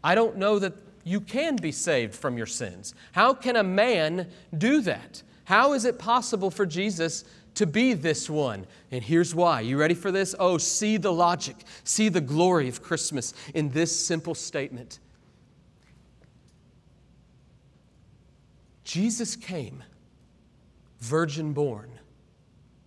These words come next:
for we who are naturally born, so that we could be born again.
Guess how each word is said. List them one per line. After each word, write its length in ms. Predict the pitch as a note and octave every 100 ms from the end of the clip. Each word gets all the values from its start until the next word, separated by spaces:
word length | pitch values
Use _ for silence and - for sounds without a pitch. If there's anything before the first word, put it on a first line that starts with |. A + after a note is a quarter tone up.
| _ _
for 240 | - C#3
we 520 | B2 D#3 F3+ G#2+ A#2 - - _ _ _ _ _ _ _ -
who 180 | E3+
are 120 | C#3+ C3
naturally 640 | C3 C#3+ C3+ - D3 C3+
born, 520 | A2+ C3 A2 G#2+ A#2 - _ _ _ _ _ _
so 360 | - - C#3+ C3+
that 260 | C3 -
we 480 | A#2 C3 D3 D#3 D3+ - _
could 180 | - C3+
be 140 | C3+
born 580 | B2 A#2 C#3+ A2 G2+ G2+ G2+ _ _ -
again. 380 | G#2 A#2+ A#2